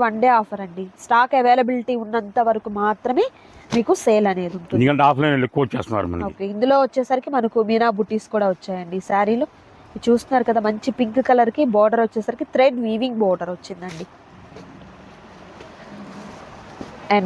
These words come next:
Speaker 1: మరొక బ్యూటిఫుల్ శారీ, చాలా బాగుంది ఈ డిజైన్ కూడా, నైస్. నెక్స్ట్ బ్యూటిఫుల్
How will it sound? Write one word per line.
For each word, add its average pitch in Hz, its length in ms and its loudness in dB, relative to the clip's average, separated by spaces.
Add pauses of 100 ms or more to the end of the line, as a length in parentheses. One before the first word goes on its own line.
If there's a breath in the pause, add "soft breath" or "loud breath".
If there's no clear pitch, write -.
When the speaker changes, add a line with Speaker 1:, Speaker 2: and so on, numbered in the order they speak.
Speaker 1:
మరొక 202 260 2 (120)
బ్యూటిఫుల్ 202 540 2
శారీ, - 240 -8 (180)
చాలా 185 380 2
బాగుంది 190 320 -2
ఈ - 80 -2
డిజైన్ 185 280 -2 (120)
కూడా, 247 160 2 (260)
నైస్. 233 280 0 (1600)
నెక్స్ట్ - 360 -2
బ్యూటిఫుల్ 208 460 4